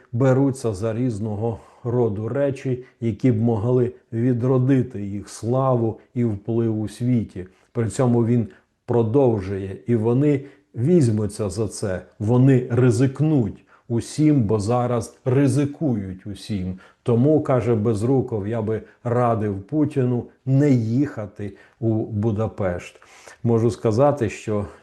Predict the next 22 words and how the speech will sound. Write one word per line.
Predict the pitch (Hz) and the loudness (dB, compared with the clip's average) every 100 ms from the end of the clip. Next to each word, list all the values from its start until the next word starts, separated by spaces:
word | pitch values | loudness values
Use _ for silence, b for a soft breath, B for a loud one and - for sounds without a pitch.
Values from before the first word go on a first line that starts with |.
| _ | _
ті, | 117 | -2
хто | 107 - 113 107 B B 101 | -2 -2 0 0 B B 0
займався | 117 117 117 104 - | 2 4 4 0 -2
історією | 110 101 - 151 139 117 101 92 | -4 -4 0 4 6 4 0 -4
спецслужб, | - 107 98 - 107 92 95 | -8 -8 -6 -4 -4 -4 -4
добре | - 175 117 107 | -2 2 2 2
знає, | 101 127 113 92 - | 2 2 0 -2 -10
що | - 107 101 - B B B | -12 -6 -6 -6 B B B
Будапешт | 113 123 117 113 135 123 - | 0 2 2 2 2 0 0
ніколи | 123 160 - 156 135 104 92 95 - - | 0 0 0 2 4 2 -2 -10 -14 -10
не | 110 110 | -6 -4
був | 104 123 117 - B B | 0 2 2 -2 B B
середовищем, | - 120 110 101 139 120 107 - - 95 92 | -4 -2 0 0 -2 -2 -4 -8 -14 -10 -6
де | 107 104 B B - | -4 -4 B B -4
діяла | 98 127 120 107 95 | 2 4 4 2 -2
британська | 101 95 101 98 - 107 95 - B - | -4 -4 -4 -6 -6 -8 -8 -10 B -4
агентура. | 104 110 107 98 110 90 87 - B | -2 0 -2 -2 -2 -2 -6 -10 B
Якщо | 117 120 113 - 110 | 2 2 2 0 2
і | 110 107 | 2 0
діяла, | 110 139 113 101 95 | 2 2 2 0 -6
то | 95 107 98 B B | -8 -8 -8 B B
німецька. | 117 120 120 101 87 - - - | 2 4 4 2 -2 -8 -14 -14